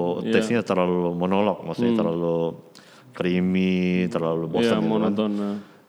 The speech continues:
Speaker 2: Ya, Oscar lah, mulailah di situ belajar otodidak, yang namanya mengen-, mengenal lah namanya Nobu,
Speaker 1: Hmm.
Speaker 2: Tetsuya gitu kan.
Speaker 1: Oke.
Speaker 2: Ya, dengan, maksudnya dengan belajar di YouTube, di buku gitu kan.
Speaker 1: Iya.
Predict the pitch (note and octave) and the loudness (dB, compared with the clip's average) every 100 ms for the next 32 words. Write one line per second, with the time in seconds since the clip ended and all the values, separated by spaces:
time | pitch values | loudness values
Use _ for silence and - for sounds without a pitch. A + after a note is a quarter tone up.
0 | _ E2+ E2+ C#2+ E2 - F#2+ G#2+ F#2+ G2 | _ -12 -8 -6 -4 -2 0 0 0 0
1 | F#2+ G#2+ A#2 G2 F2+ G2 F#2 F#2+ F2+ E2+ | 2 4 4 2 -2 -6 -4 -2 0 2
2 | F#2+ F#2 E2 F2+ F2 E2+ F#2+ G2 E2+ G#2 | 2 2 0 -2 -2 0 0 -2 -10 -10
3 | F2 F2 E2+ F2 F2+ F2+ F2 E2+ - - | -6 -4 -2 -2 -2 -2 -2 -6 -10 -16
4 | - - F#2 F2 F2+ F2+ F2 F#2 G2 F2+ | -16 -8 -6 -4 -4 -2 0 2 0 0
5 | F2 E2+ E2+ E2 F2+ F#2+ F2+ F#2+ F2+ F2 | -2 -2 -2 -2 0 0 0 -2 0 -2
6 | E2 E2+ - A2+ A#2 A2+ G#2 G2+ F#2 F2+ | -4 -6 -6 -2 0 0 0 0 0 0
7 | E2+ E2 D#2+ F2 G#2+ G#2 G2+ G2 - - | 0 -2 -2 -2 -2 -4 -8 -12 -12 -4
8 | F2+ F2+ F2 F2+ - G2+ G#2+ F#2 F2+ F2 | 0 0 0 -2 0 0 2 2 0 0
9 | F2 E2+ F2+ E2+ E2+ F#2 F#2+ - F#2+ G2 | 0 2 0 0 0 0 -2 0 0 0
10 | - - F2+ E2 F2+ F2+ G2 F#2 F2 D#2+ | -8 -14 -8 -4 -4 -4 -4 -2 -2 -2
11 | E2 A2 A#2 G#2+ | -2 -4 -4 -6